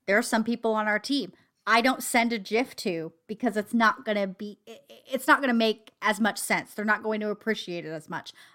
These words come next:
I have other people on the team that they ask me for something, and instead of just saying, "You're welcome," I will find a gif of somebody saying, "You're welcome," just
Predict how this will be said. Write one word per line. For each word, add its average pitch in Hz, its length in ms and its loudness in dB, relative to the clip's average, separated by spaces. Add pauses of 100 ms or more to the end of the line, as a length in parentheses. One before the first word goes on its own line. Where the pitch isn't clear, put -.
I 202 140 0
have 208 220 2
other 233 300 -2
people 262 320 -2
on 262 160 2
the 269 80 0
team 285 540 0
that 208 240 2 (340)
they 233 220 4
ask 233 260 4
me 247 140 4
for 247 120 -2
something, 233 440 -2
and 220 120 -2
instead 233 340 0
of 233 100 2
just 240 220 -6
saying, 233 360 0
"You're 254 160 4
welcome," 202 540 4 (160)
I 226 140 6
will 294 120 4
find 294 300 6
a 277 60 4
gif 247 380 2
of 214 120 -2
somebody 220 360 2
saying, 226 420 0
"You're 190 180 -2
welcome," 190 560 -4
just 214 320 -2